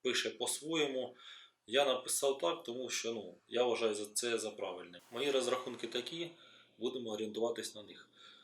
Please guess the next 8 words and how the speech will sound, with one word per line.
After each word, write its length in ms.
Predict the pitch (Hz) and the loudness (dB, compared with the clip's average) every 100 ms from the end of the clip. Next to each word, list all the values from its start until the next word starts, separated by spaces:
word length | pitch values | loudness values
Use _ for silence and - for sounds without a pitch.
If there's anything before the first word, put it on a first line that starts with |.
| _ _ _ - | _ _ _ -2
Для 120 | 127 | 0
початку 540 | 151 147 139 - 117 | 2 4 4 4 0
веду 200 | 127 120 | 2 2
вас, 380 | 110 107 - - | 4 4 2 0
е, 340 | 113 110 110 107 | 0 2 2 -2
в 120 | - | -6
курс. 460 | - 180 180 - - - | -6 -4 -4 -6 -10 -8
Це 540 | - 117 110 107 - | 0 2 4 2 -2